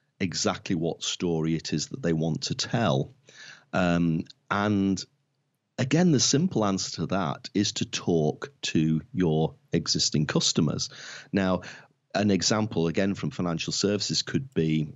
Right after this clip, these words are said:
um, I've worked with insurance companies. Now, insurance has got to be one of the most dull subjects ever. You know, people don't want to think about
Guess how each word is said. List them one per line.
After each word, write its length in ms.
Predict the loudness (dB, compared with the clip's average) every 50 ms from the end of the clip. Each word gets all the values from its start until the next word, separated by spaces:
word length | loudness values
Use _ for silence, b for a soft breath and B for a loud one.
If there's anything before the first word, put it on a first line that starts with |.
| -8 -4
um, 500 | -2 0 0 0 0 0 0 -2 -2 -2 -2
I've 200 | -2 0 2 4
worked 240 | 4 4 4 2
with 220 | 0 -2 -2 -2 -6 -6
insurance 640 | -4 -2 -2 0 2 4 4 4 4 4 2 0 0
companies. 560 | -2 -2 -2 -2 -2 -2 -2 -2 -2 -2 -2
Now, 300 | -2 0 0 0 -2 -2 _ 0
insurance 640 | 0 0 2 2 2 4 4 6 4 4 2 -2
has 100 | -4 -4
got 240 | -2 -2 -4 -4 -6
to 80 | -8
be 180 | -2 0 0 2
one 220 | 2 0 0 0
of 100 | 0 0
the 80 | 0 2
most 360 | 2 2 2 2 0 -2 -6 -10 _ _ _ _ _ _ _ _ _ _ _
dull 480 | 2 4 4 4 4 2 0 -4 -6 b b b b b b b b b _
subjects 840 | -6 0 0 0 0 0 -2 -2 0 0 -2 -4 -4 -4 -4 -4 -4 -8 _ _ _ -6
ever. 480 | -2 0 0 0 0 -2 -2 -2 -4 -8 b b b b b 0
You 80 | 2 4
know, 160 | 4 2 2
people 340 | 2 2 0 2 0 -2 -2
don't 340 | 0 2 2 2 0 -2 -6 -10 -6
want 300 | -4 -2 -2 -2 -4 -4
to 100 | -6 -2
think 240 | -2 -2 -2 0 0
about 340 | 0 0 2 2 0 -2